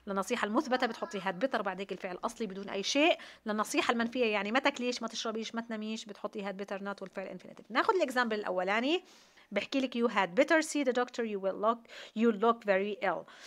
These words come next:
لازم تروحي تشوفي دكتور، نصيحة هذه لأنك مريضة. حطينا بعد had better see فعل infinitive. النصيحة المنفية you had better not go to bed late you always get up tired in the morning.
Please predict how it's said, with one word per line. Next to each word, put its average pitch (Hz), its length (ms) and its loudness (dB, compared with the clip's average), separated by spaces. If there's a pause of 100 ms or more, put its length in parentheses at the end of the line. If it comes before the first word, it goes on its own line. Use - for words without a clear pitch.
(240)
لازم 233 280 4
تروحي 240 260 0
تشوفي 320 240 4
دكتور، 294 420 6
نصيحة 226 400 -2
هذه 202 220 -2
لأنك 196 340 -6
مريضة. 175 340 -4 (300)
حطينا 214 320 -2
بعد 180 240 0
had 180 280 -2
better 269 200 6
see 240 500 -6
فعل 196 340 0 (280)
infinitive. 190 460 -8 (460)
النصيحة 233 400 6
المنفية 247 680 6
you 208 40 -4
had 208 120 2 (120)
better 226 200 2
not 240 440 10
go 247 200 8
to 247 300 0 (380)
bed 214 140 0
late 208 440 0
you 202 320 -4 (260)
always 277 460 8
get 233 420 2 (100)
up 208 160 10 (140)
tired 202 400 2
in 202 40 -6
the 196 80 -6
morning. 185 560 -4